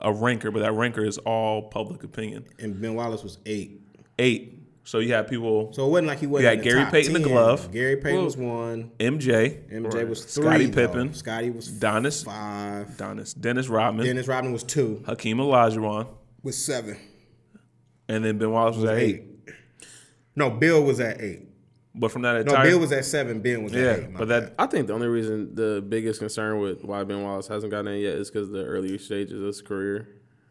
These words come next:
Speaker 3: Yeah, that's probably what it is. You know, like, his earlier years, he wasn't as good,
Speaker 1: You
Speaker 3: right?
Speaker 1: think it's his name? 'Cause he wasn't entertaining?
Speaker 3: No, I don't think it's that. 'Cause, I mean, you gotta think about what's the ground of the Hall of Fame. Now, ground of the Hall of Fame is what Alonzo Mourning, right?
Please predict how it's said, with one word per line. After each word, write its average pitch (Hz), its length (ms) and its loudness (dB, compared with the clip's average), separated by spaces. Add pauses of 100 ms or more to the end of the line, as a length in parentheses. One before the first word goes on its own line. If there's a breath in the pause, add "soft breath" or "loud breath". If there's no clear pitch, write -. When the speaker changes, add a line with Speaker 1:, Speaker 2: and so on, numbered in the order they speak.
(120)
Speaker 3:
Yeah, 65 140 -10
that's 82 140 -10
probably 95 260 -6
what 95 160 -4
it 95 80 -4
is. 95 420 -8 (720)
You 71 100 -10
know, 78 140 -8
like, 60 240 -10 (140)
his 110 180 -8
earlier 104 320 -4
years, 98 340 -6
he 107 60 -10
wasn't 101 300 -6
as 107 840 -8
good, 117 400 -6
Speaker 1:
You - 80 -8
Speaker 3:
right? 147 100 -2
Speaker 1:
think 127 120 0
it's 117 100 0
his 110 120 0
name? 123 500 -6 (220)
'Cause 107 160 -6
he 107 80 -4
wasn't 104 380 0 (100)
entertaining? 120 600 -4 (320)
Speaker 3:
No, 233 300 2 (160)
I - 60 -6
don't 202 80 0
think 208 120 4
it's 143 60 -2
that. 151 180 4
'Cause, 151 100 -4
I 156 60 2
mean, 156 160 2
you 170 60 0
gotta 156 160 2
think 151 180 0
about 135 500 -2
what's 131 280 0
the 127 120 0
ground 117 340 0
of 110 80 -2
the 113 60 -2
Hall 117 180 -2
of 110 80 -4
Fame. 110 180 -4
Now, 101 140 -6
ground 113 280 -2
of 110 60 0
the 110 80 -2
Hall 110 160 -2
of 107 80 -4
Fame 110 160 -4
is 104 100 -8
what 107 160 -2
Alonzo 107 340 -4
Mourning, 107 320 -6
right? 104 240 -4